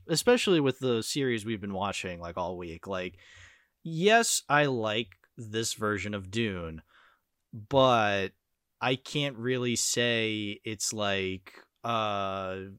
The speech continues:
I, I don't know if it's, like, that accurate.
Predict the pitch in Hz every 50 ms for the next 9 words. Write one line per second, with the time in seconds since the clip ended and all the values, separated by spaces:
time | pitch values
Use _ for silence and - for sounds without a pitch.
0 | _ _ _ _ _ _ _ _ _ _ _ - - - _ _ _ - _ 117
1 | 123 - - 147 156 160 160 151 143 147 147 147 139 127 - 143 - - 131 120
2 | - 120 104 120 113 110 113 - - 110 110 107 - - - 98 85 73 71 -
3 | -